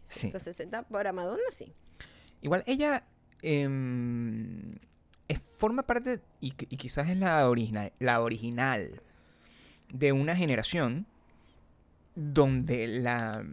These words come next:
Speaker 1: la vejez es inexistente. Es decir, los embates del tiempo
Speaker 2: Ajá.
Speaker 1: existen porque uno no puede escapar a los embates del tiempo.
Speaker 2: No, creo que Cher es la número uno.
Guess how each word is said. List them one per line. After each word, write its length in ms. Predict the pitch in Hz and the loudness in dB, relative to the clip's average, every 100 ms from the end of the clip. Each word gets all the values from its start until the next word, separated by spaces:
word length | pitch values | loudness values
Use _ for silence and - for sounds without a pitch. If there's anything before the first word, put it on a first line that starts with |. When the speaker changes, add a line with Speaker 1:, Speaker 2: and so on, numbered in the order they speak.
| - - _ - - - | -14 -18 _ -20 -20 -8
Speaker 1:
la 200 | 131 131 | 2 4
vejez 400 | 139 135 220 - | 4 4 0 0
es 120 | - 139 | -4 -4
inexistente. 680 | 160 - - - 101 - - _ _ - - - - - - - - - | -4 -6 -4 -4 -4 -8 -18 _ _ -20 -20 -20 -20 -20 -20 -20 -20 -4
Es 100 | 131 | 0
decir, 280 | 135 127 - - - - - - - - | 2 0 -6 -20 -20 -20 -20 -16 -16 -2
los 220 | 147 151 | 0 2
embates 440 | 170 156 165 190 208 | 0 2 2 2 2
del 140 | 160 | 0
tiempo 440 | 220 214 123 - 123 - | 2 2 2 -4 -10 -14
Speaker 2:
Ajá. 480 | 190 196 214 202 240 - - - - | -18 -14 -12 -10 -12 -18 -20 -16 -10
Speaker 1:
existen 580 | - - 156 - 147 160 | 0 4 4 4 -4 -2
porque 260 | 127 117 | -4 -4
uno 240 | 107 123 139 | -4 -2 -2
no 140 | 151 | 0
puede 140 | 156 160 | 2 2
escapar 400 | - - 143 160 | 2 0 2 4
a 40 | |
los 120 | 170 131 | 4 2
embates 340 | 120 117 135 | 0 0 0
del 100 | 139 | 0
tiempo. 200 | 156 240 | 4 6
Speaker 2:
No, 160 | 220 160 | 6 6
creo 160 | 185 | 0
que 120 | 214 | -2
Cher 260 | 233 - 151 | -6 -4 -4
es 80 | 185 | -4
la 120 | 190 | -4
número 260 | 202 208 214 | -4 -4 -4
uno. 300 | 120 143 120 | -6 -8 -12